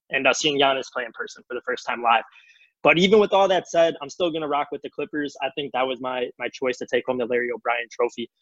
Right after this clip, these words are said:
Um, won seven, seven of their last eight before the season. It went on pause, but, you know, second in the West, forty-four and twenty. I like the, the squad they have. To your, to your, your guy right here, Joakim Noah, uh, you know, hop-, hopped on board, and we didn't quite get to see what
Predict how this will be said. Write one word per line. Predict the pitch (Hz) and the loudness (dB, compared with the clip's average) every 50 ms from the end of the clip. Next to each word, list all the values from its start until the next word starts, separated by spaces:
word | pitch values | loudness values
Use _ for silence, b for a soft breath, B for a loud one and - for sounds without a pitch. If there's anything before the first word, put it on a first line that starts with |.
| _ _ _ _ _ 135 | _ _ _ _ _ 4
Um, | 127 123 123 123 120 117 110 - _ - | 4 6 6 4 2 0 -4 -8 _ -6
won | 147 139 143 131 | 0 2 2 2
seven, | - - 165 151 143 143 143 - - | 4 4 4 4 4 2 0 -2 -6
seven | - - 180 165 165 165 | 0 2 4 4 6 4
of | 156 143 | 4 4
their | 151 143 | 2 2
last | 151 151 143 - 160 | 4 2 2 2 2
eight | 147 143 139 | 2 2 0
before | 135 - - 143 135 | -4 -8 -6 -6 -6
the | 123 | -6
season. | - - - 135 127 135 131 127 127 123 - | -6 -6 -6 -6 -4 -4 -6 -6 -8 -10 -10
It | - 139 - - _ _ _ _ _ _ _ - | -12 -12 -12 -14 _ _ _ _ _ _ _ -8
went | 151 139 151 156 160 156 | -6 -4 2 2 4 4
on | 147 147 - | 4 2 4
pause, | - 147 143 143 143 143 139 131 - - - | 4 4 6 6 6 4 2 0 -4 -10 -14
but, | 139 117 - _ | -16 -16 -14 _
you | 156 135 | -12 -10
know, | 123 120 | -10 -10
second | - - 143 131 - - 135 | -6 -4 -4 -4 -4 -4 -8
in | 127 | -8
the | 127 120 | -6 -2
West, | 123 123 120 117 - - _ _ _ | -2 -2 -2 -2 -6 -12 _ _ _
forty-four | 139 127 120 117 - - 127 120 | -6 -6 -6 -6 -6 -6 -6 -6
and | 113 - | -6 -6
twenty. | - 127 120 120 113 - - _ _ _ _ _ _ _ _ _ _ _ _ | -6 -6 -4 -4 -6 -8 -12 _ _ _ _ _ _ _ _ _ _ _ _
I | - 139 | 6 6
like | 160 160 147 - | 6 6 6 4
the, | 156 151 147 143 139 - _ - | 4 4 4 4 2 -2 _ -10
the | 143 - _ | -10 -10 _
squad | _ - - - 165 160 147 | _ -16 -2 2 2 2 4
they | 160 165 160 | 4 0 2
have. | 165 160 165 165 156 - - | 2 2 2 2 2 0 -6
To | - 156 | -10 -8
your, | 143 151 151 - - _ _ | -6 -6 -6 -6 -10 _ _
to | - 156 | -8 -6
your, | 156 156 151 151 - | -4 -4 -6 -6 -8
your | 147 147 151 | -8 -6 -4
guy | 139 156 151 151 | -2 -2 0 0
right | 151 147 143 | 0 -2 -4
here, | 151 160 156 147 | -4 -6 -6 -4
Joakim | 156 147 143 - 151 143 143 | -4 -6 -6 -6 -8 -8 -4
Noah, | 147 147 151 151 160 | -2 -2 0 -2 -4
uh, | 160 - _ _ 131 127 127 127 127 135 | -6 -10 _ _ -10 -8 -6 -6 -8 -10
you | 131 127 | -10 -8
know, | 123 135 139 139 - - - - - | -6 -6 -6 -6 -10 -12 -16 -4 -2
hop-, | 131 135 - - | -2 -2 0 0
hopped | 139 143 139 - | 0 0 2 2
on | 143 143 139 135 | 0 0 0 -2
board, | 135 143 147 156 143 143 | -2 0 0 2 0 0
and | 127 127 127 - - | -4 -6 -12 -14 -16
we | 131 127 123 - _ _ _ _ _ | -14 -14 -14 -16 _ _ _ _ _
didn't | 156 143 135 | -2 -2 0
quite | - 139 131 135 | 0 0 0 0
get | 127 | -4
to | 120 | -8
see | - - 143 139 | -4 -2 0 2
what | 139 139 139 | 4 4 4